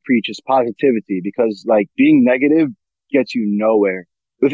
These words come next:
any situations at all. If you're gonna be negative about it, like, what, what are you gonna get out of it? Nothing. Stay positive. Like,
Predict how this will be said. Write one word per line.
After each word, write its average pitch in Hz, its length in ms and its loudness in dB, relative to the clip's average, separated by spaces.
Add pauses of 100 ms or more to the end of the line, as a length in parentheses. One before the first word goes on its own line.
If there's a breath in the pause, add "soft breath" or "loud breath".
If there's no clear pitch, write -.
any 160 220 2
situations 135 640 -2
at 120 80 2
all. 110 160 4
If 101 80 -6
you're 117 100 -6
gonna 123 160 0
be 110 160 -4
negative 117 320 -2
about 127 320 0
it, 127 160 0
like, 107 220 -6
what, 110 240 -2
what 107 160 -4
are 117 60 -8
you 107 100 -20
gonna 110 180 -14
get 101 120 0
out 101 180 0
of 90 80 -20
it? 87 100 -12
Nothing. 92 480 -6 (380)
Stay 120 340 0
positive. 113 540 0
Like, 104 240 0